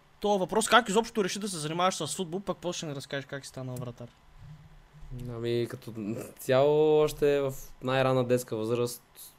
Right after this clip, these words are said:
Speaker 2: мисля, че бях още трета група в яслата. А, в яслата, в детската градина имам предвид. А,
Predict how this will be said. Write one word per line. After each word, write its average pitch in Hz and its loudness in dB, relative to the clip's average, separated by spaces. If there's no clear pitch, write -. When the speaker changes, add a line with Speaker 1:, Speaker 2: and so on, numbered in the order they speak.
Speaker 2:
мисля, 120 -6
че 113 -12
бях 110 -2
още 113 -6
трета 120 0
група 113 -2
в 101 -6
яслата. 110 -4
А, 135 8
в 110 -2
яслата, 107 0
в 107 -6
детската 127 2
градина 107 -4
имам 110 -8
предвид. 131 -6
А, 117 -2